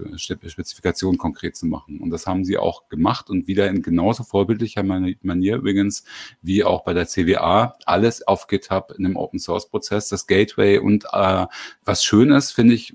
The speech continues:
war eine super Idee für meine Begriffe. Das ist wirklich, hat so viel Modellcharakter, diese ganzen Projekte, die da jetzt gerade laufen. Äh, S A P und Telekom haben gleichzeitig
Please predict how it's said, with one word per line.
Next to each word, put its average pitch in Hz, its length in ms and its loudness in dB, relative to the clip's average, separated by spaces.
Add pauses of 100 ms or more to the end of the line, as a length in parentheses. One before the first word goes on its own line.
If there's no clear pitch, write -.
(140)
war 90 120 0
eine 92 120 6
super 117 300 0
Idee 95 320 -2
für - 120 -6
meine 98 260 0
Begriffe. 107 600 -4
Das - 140 -14
ist 117 160 -14
wirklich, 113 300 -6
hat 104 120 -6
so 110 120 -12
viel 131 140 -2
Modellcharakter, 85 760 -4
diese 87 180 -6
ganzen 87 280 -6
Projekte, 92 360 -6
die 76 80 -8
da 85 80 -6
jetzt 82 160 -8
gerade 85 220 -6
laufen. 82 420 -4 (520)
Äh, 104 180 2
S 98 160 0
A 98 60 4
P 113 280 4
und 110 220 4
Telekom 117 480 2
haben 104 140 4
gleichzeitig 110 340 2